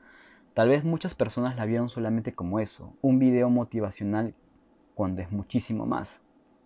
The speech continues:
Tiene una cinematografía bellísima que se basa enteramente en sus paisajes naturales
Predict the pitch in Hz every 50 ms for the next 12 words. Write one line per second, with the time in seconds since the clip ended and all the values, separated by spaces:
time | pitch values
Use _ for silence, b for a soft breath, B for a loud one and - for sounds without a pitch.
0 | _ _ _ - 123 117 117 117 120 120 123 120 - - 120 110 107 107 101 -
1 | 107 107 101 101 101 - - 120 113 110 110 104 110 110 107 - - 113 110 117
2 | 120 131 - - 107 - - 101 107 107 104 - - 113 - - _ - 107 98
3 | 95 - - 131 131 127 123 120 120 117 113 117 - 117 107 - - - _ 92
4 | 92 95 95 - 107 98 - 113 110 117 101 95 - 101 104 101 104 110 127 139
5 | -